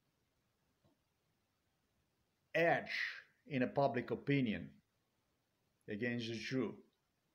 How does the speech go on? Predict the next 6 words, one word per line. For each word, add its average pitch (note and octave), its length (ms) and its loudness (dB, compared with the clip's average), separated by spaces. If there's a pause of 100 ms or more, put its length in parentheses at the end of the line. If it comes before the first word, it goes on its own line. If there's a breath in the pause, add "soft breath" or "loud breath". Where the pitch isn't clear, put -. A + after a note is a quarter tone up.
(1080)
Enough C#3 500 4
edge B2 400 4 (1000)
to C#3+ 100 -4
Russia, B2+ 600 0 (1000)
to A2+ 540 -2 (760)
Russian B2 720 0